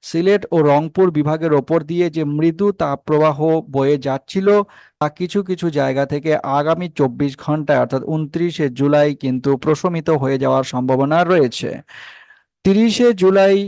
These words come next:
আহ, যদি দেখা যায়, অর্থাৎ ঊনত্রিশে জুলাই সন্ধ্যা থেকে তিরিশে জুলাই সারাদিনের মধ্যে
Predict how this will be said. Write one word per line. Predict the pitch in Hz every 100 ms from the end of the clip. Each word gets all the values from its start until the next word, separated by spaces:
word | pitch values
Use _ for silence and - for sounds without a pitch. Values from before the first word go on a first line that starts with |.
| 190
আহ, | 185 170
যদি | 156 160
দেখা | 151 147 175
যায়, | 175 185 190
অর্থাৎ | 151 - 151 143
ঊনত্রিশে | 170 180 170 190 208 196 202
জুলাই | 170 165 170 170 175
সন্ধ্যা | - 160 165 165
থেকে | 165 165 175
তিরিশে | 165 160 160 156 160
জুলাই | 147 147 143
সারাদিনের | 143 143 139 147 147 139
মধ্যে | 147 170 -